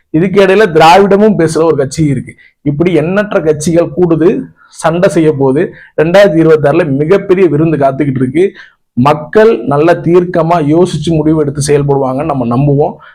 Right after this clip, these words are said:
அந்த மக்கள்ல நம்மளும் ஒருத்தர் இருக்கோம். கண்டிப்பா, ஆஹ், தமிழக வெற்றி கழகத்தினுடைய என்ன பண்றாங்கிறதையும், பாரதிய ஜனதா கட்சி என்ன பண்ணுது, நாம் தமிழர் கட்சி என்ன பண்ணுது,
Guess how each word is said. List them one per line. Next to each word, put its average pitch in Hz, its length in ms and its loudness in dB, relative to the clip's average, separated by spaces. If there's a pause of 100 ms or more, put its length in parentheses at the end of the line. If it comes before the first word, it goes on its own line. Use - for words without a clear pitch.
அந்த 123 180 -2
மக்கள்ல 120 380 0
நம்மளும் 143 360 0
ஒருத்தர் 127 260 0
இருக்கோம். 147 480 -4 (300)
கண்டிப்பா, 165 640 -4 (540)
ஆஹ், 135 140 -2
தமிழக 147 320 2
வெற்றி 147 200 0
கழகத்தினுடைய 131 840 0 (380)
என்ன 151 240 0
பண்றாங்கிறதையும், 147 880 -2 (340)
பாரதிய 156 240 2
ஜனதா 147 240 2
கட்சி 131 200 -2
என்ன 139 200 -2
பண்ணுது, 131 260 -2
நாம் 139 220 -2
தமிழர் 147 240 2
கட்சி 127 180 -2
என்ன 131 200 -2
பண்ணுது, 127 240 -2